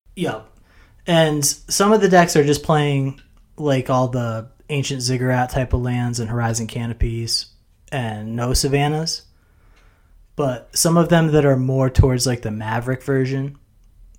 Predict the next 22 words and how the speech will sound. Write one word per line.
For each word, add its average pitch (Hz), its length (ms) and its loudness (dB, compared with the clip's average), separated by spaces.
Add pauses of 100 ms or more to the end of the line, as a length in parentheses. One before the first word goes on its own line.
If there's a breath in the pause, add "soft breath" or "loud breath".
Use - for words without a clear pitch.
would, 131 300 -2
would 131 160 -2
have 127 220 0
this 127 180 -4
kind 131 200 -4
of 123 80 -8
start. 135 420 -4 (520 soft breath)
But 151 140 0
basically, 175 580 2
it's - 280 -2
not 147 200 4
a 147 60 4
day's 127 440 0
start, 107 360 -4
right? 117 220 -6
It's 117 240 -8
not 120 140 -6
like 117 220 -10
a, 104 340 -10 (1700)
like 143 180 -6
a 127 40 -6
potential 117 760 -6